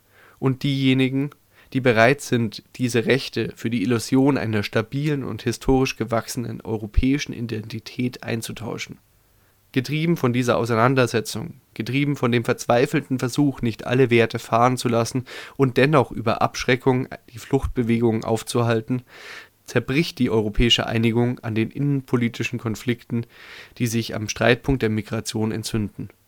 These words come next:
Wenn also Russland und China bewusst dafür sorgen, dass mehr Menschen fliehen müssen,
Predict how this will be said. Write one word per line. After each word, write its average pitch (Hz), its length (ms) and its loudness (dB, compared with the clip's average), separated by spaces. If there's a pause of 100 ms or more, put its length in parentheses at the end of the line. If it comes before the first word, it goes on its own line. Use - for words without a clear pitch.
(340)
Wenn 135 160 4
also 117 300 2
Russland 120 480 2
und 110 100 -6
China 120 340 0
bewusst 110 480 0
dafür 117 300 2
sorgen, 110 460 -2 (100)
dass 117 240 -6
mehr 135 200 6
Menschen 127 380 0
fliehen 120 360 -2
müssen, 107 320 -8